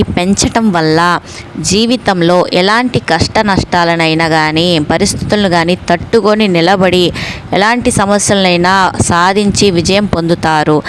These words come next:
అలాగే వీళ్ళకి దైవభక్తి కూడా చాలా ఎక్కువగా ఉంటుంది, దైవ అనుగ్రహం కూడా పొందుతారు. హస్త నక్షత్ర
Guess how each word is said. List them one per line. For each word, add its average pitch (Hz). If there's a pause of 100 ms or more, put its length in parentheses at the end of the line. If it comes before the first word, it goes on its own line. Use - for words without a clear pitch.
(340)
అలాగే 233
వీళ్ళకి 202 (160)
దైవభక్తి 190
కూడా 180 (460)
చాలా 180 (180)
ఎక్కువగా 202
ఉంటుంది, 185 (160)
దైవ 196 (120)
అనుగ్రహం 196
కూడా 190 (120)
పొందుతారు. 160 (520)
హస్త - (200)
నక్షత్ర -